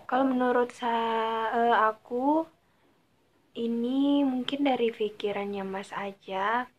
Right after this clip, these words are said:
Iya, jadi kalau bukan dari pikirannya Mas, emang ngerasa sakit di ulu hatinya, itu berarti, eh,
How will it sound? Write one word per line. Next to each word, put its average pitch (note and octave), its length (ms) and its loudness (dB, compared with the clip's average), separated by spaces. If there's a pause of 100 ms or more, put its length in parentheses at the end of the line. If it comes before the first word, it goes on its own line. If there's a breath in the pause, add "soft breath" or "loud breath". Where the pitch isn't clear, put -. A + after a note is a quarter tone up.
(640)
Iya, C#4 320 6
jadi C4+ 320 2
kalau A#3+ 320 6
bukan A#3+ 480 -4
dari A3+ 320 2
pikirannya A3+ 720 -4
Mas, A3+ 320 -4
emang A3+ 400 -6
ngerasa A3+ 480 -6
sakit A#3+ 480 -12
di A3 260 -10
ulu G#3 240 -4
hatinya, A#3+ 720 -4
itu B3+ 180 -6
berarti, C4+ 720 -4 (800 soft breath)
eh, A3+ 560 4